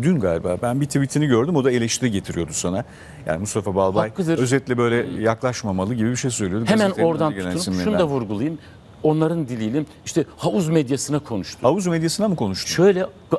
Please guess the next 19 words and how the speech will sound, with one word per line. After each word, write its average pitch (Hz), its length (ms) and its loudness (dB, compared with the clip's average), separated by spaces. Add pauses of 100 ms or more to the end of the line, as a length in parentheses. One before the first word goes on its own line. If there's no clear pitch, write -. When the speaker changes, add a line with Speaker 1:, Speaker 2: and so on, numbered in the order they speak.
(100)
Speaker 2:
arayan 170 300 2
her 190 160 4
gazeteci, 135 540 -2
Anadolu 151 260 2
Ajansı 147 460 -2
aradı, 131 240 -2
konuştum. 127 480 -10 (720)
Sabah 139 340 0
aradı, 139 420 0 (260)
"Açıklamam 165 680 0
zemininde 127 560 2
her 95 160 -2
şey." 78 240 -8
dedim. 76 220 -10 (760)
Ve 165 180 2 (240)
açık 160 260 0
söylüyorum, 123 460 -2
ben, 135 180 0 (380)
e, 123 240 2